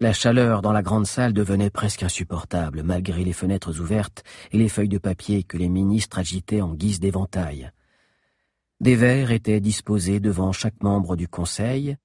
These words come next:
Ils avaient déjà vidé trois grandes carafes d'eau, de menthe et de citronnade. Cette année, la récolte de citrons et d'oranges sous serre avait été particulièrement abondante. Même Peggy avait droit à sa gamelle d'eau fraîche qu'il descendait laper toutes les dix minutes avec sa petite langue rose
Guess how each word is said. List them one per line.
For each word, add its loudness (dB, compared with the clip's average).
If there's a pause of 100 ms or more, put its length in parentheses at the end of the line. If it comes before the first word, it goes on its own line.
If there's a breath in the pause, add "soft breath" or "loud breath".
(240)
Ils 4
avaient 2
déjà 4
vidé 2
trois -2
grandes 4
carafes 2
d'eau, -4 (340)
de 4
menthe 2
et 0
de 0
citronnade. -2 (400 soft breath)
Cette -2
année, 0
la 2
récolte 0
de 2
citrons -2
et 2
d'oranges 0
sous -8
serre -6
avait 2
été -4
particulièrement -2
abondante. -4 (300)
Même 6
Peggy 0 (380 soft breath)
avait 2
droit 4
à 2
sa 0
gamelle 4
d'eau 0
fraîche -2
qu'il -4
descendait 2
laper 0
toutes -4
les 0
dix 2
minutes 2
avec -2
sa -4
petite -4
langue 2
rose -2